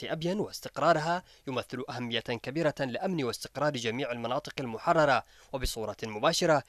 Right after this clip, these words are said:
على أمن واستقرار العاصمة المؤقتة عدن. لم تتوقف الزيارة عند مناقشة الشق الأمني والاطلاع على أبعاده، بل شملت الجوانب الخدمية خصوصا تلك المتعلقة بالبنية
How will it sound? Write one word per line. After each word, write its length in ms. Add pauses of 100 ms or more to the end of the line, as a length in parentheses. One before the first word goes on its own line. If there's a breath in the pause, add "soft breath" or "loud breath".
(140 loud breath)
على 280
أمن 240
واستقرار 560
العاصمة 560
المؤقتة 720
عدن. 380 (500)
لم 80
تتوقف 480
الزيارة 440
عند 220
مناقشة 540
الشق 340
الأمني 380
والاطلاع 560
على 140
أبعاده، 540 (360)
بل 140
شملت 420
الجوانب 400
الخدمية 600
خصوصا 460
تلك 280
المتعلقة 720
بالبنية 400